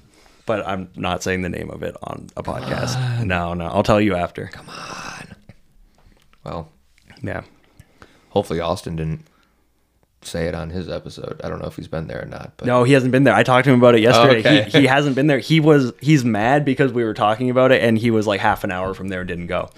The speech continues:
Speaker 2: Oh.
Speaker 1: 'Cause it's, it's real cutty and, like, obscure. Like, it's not a, it's not a, like, main pass or anything. It's just this insane side road that just exists for some reason.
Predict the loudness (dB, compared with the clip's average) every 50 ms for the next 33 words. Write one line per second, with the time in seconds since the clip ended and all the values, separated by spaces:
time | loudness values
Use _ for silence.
0 | -20 -20 -20 -20 -20 -12 -4 0 2 4 6 6 4 4 2 4 4 4 4 2
1 | 2 4 6 8 8 8 6 4 2 2 2 4 4 2 0 -2 -2 -4 -4 -4
2 | -6 -6 -6 -10 -8 -8 -10 -8 -6 -6 -6 -6 -6 -10 -14 -18 _ -6 -4 -4
3 | -4 -4 -6 -6 -6 -4 -2 0 0 0 0 0 0 0 0 -2 -4 -8 _ _
4 | _ _ _ _ _ _ _ _ _ _ _ _ _ _ _ -2 -2 -2 -2 -2
5 | -2 0 0 0 0 -2 -4 -6 -4 -2 -2 -2 -4 -4 -4 -6 -6 -6 -8 -10
6 | _ -20 -20 -20 _ -14 -10 -8 -8 -8 -8 -8 -10 -10 -10 -8 -6 -4 -4 -6
7 | -6 -8 -10 -8 -6 -6 -6 -6 -6 -4 -4 -4 -4 -4 -6 -6 -8 -10 -10 -6
8 | -8 -8 -8 -8 -10 -8 -8 -8 -8 -8 -10 -8 -8 -8 -8 -8 -10 -10 -8 -8
9 | -8 -6 -8 -8 -8 -6 -6 -6 -6 -6 -6 -8 -6 -8 -10 -12 -12 -12 -12 -12
10 | -12 -12 -12 -12 -14 -14 -18 -14 -14 -12 -12 -10 -10 -10 -10 -10 -12 -14 -14 -14
11 | -14 -14 -14